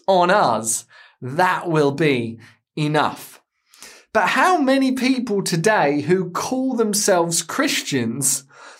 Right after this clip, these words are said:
are really walking in God's power? How many people think that by speaking the words, "Jesus is Lord," or by saying, "I'm a Christian," that those things actually make them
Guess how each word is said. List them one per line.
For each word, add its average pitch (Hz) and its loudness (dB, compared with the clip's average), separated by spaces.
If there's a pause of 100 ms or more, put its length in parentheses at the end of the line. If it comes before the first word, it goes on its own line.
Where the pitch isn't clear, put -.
(200)
are 185 4
really 247 0
walking 190 0
in 180 0
God's 180 2
power? 160 -2 (280)
How 285 2
many 330 0
people 226 -2
think 220 -4
that 196 0
by 190 4
speaking 277 -2
the 196 2
words, 160 0 (400)
"Jesus 208 0
is 165 -2
Lord," 135 2
or 196 2
by 185 2
saying, 180 -2 (280)
"I'm 226 2
a 208 0
Christian," 160 -2 (800)
that 202 -2
those 277 2
things 214 0
actually 214 0
make 226 0
them 165 2